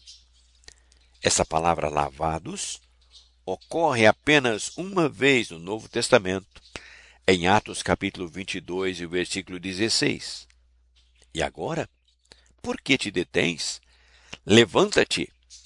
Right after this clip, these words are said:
batiza-te e lava os teus pecados, invocando o nome do Senhor."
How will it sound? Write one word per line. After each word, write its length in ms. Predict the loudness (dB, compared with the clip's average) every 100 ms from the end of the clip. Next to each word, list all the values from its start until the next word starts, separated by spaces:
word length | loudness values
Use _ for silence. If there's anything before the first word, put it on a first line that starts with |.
| -20 -6
batiza-te 1040 | -6 -2 0 2 2 2 0 0 -2 -4 _ -20 -20 _ _ _
e 60 | 2
lava 520 | 4 6 6 4 0
os 220 | -6 -8
teus 240 | -8 -8 0
pecados, 760 | 0 4 4 4 0 -8 -10 -12 -20 -20 _ -6
invocando 720 | -6 -6 -10 -6 -6 -4 -8
o 60 | -12
nome 400 | -8 -8 -8 -10
do 160 | -8
Senhor." 420 | -8 -8 -12 -16